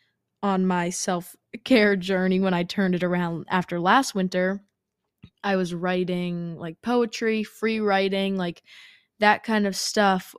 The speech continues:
was making me happy and, like, making me see the good in my day. And not that I need a guitar to do that,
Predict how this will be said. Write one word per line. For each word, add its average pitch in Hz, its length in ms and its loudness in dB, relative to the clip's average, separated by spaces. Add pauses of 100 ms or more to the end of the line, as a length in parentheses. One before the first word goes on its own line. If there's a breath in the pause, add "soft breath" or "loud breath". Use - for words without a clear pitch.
was 185 720 -2 (680)
making 208 360 2
me 190 100 2
happy 190 480 0
and, 175 80 -4
like, 175 120 -6
making 185 360 0
me 185 100 0
see 185 360 -4
the 175 120 -2
good 175 440 -2
in 175 160 -4
my 170 220 -4
day. 175 680 -4 (640)
And 185 720 0 (720)
not 240 260 0
that 302 100 0
I 240 100 4
need 185 240 2
a 190 60 2
guitar 180 380 -2
to 175 120 -12
do 175 380 -4
that, 254 420 0